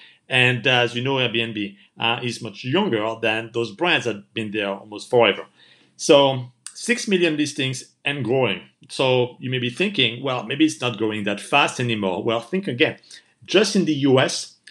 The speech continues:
year to year, the number of listings is increasing by forty-five percent. Forty-five percent. This is massive. It's a significant amount of increase, and this is not stopping anytime, uh, soon. And it's probably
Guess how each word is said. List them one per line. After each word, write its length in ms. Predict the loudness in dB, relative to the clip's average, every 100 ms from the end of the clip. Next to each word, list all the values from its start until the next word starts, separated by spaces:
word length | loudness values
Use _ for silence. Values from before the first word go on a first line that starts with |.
| -20 _ _
year 320 | -4 6 6 6
to 120 | 2
year, 440 | 4 6 6 2 -6 _ _ _ _
the 120 | 2
number 280 | 4 4 6
of 240 | 6 4
listings 640 | 2 2 0 -2 -4 -10 -10
is 220 | -2 0 0
increasing 720 | -2 0 0 0 -4 -8 -2
by 280 | 0 0 -4
forty-five 880 | 0 4 4 0 -2 -2 0 0 -2 _
percent. 500 | -6 -6 -6 -12 -16 _ _ _
Forty-five 640 | 0 2 2 0 -6 -6
percent. 380 | -8 -10 -12 -4
This 200 | -2 2
is 160 | 0 0 -8
massive. 460 | 0 0 2 -2 -4 -12 -20 -4
It's 100 | 0
a 40 |
significant 840 | 4 4 6 8 8 6 4 2 0 -10 _
amount 320 | 2 4 4 4
of 180 | 2
increase, 480 | 0 2 4 4 2
and 260 | 0 0 0
this 140 | -4
is 80 | -2
not 180 | -2 -2
stopping 500 | 2 2 4 0 -6 _ _
anytime, 640 | -2 -2 2 2 2 -4 _ _
uh, 220 | -4 -4
soon. 320 | 0 4 6
And 80 | 4
it's 80 | -2
probably 500 | 0 0 2 0